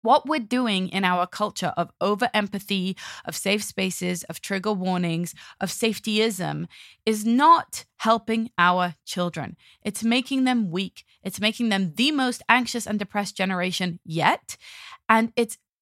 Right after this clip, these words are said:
actually really doing them a disservice, as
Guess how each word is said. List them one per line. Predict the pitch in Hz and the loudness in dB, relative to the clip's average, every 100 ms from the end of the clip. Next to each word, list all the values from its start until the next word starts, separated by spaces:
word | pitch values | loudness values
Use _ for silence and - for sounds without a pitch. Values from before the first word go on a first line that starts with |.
| - | 6
actually | 339 - - 277 214 180 - _ _ | 6 4 -4 -2 -4 -8 -16 _ _
really | 196 214 311 349 349 330 - - | -6 -2 0 0 0 -4 -8 -4
doing | 240 254 | 0 4
them | 254 226 | 4 2
a | |
disservice, | 170 220 - 214 214 208 160 175 - | 0 -2 -2 2 4 4 0 -6 2
as | 196 202 196 - | 4 4 0 -8